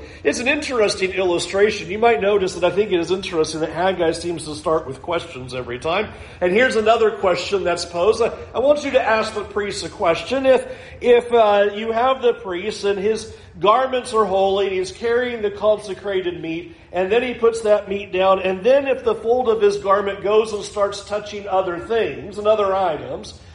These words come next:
would those items be made holy also?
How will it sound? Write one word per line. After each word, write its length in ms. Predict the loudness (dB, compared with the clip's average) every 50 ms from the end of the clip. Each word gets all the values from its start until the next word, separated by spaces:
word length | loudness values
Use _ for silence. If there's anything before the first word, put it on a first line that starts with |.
| -10 -4
would 200 | -2 -2 2 4
those 240 | 4 4 4 2
items 360 | 0 0 0 0 -2 -4 -6 -6
be 160 | -6 -4 0
made 220 | 2 2 2 2
holy 420 | 2 2 2 4 4 4 4 4 4
also? 640 | 4 4 4 2 0 -2 -4 -6 -6 -8 -12 -18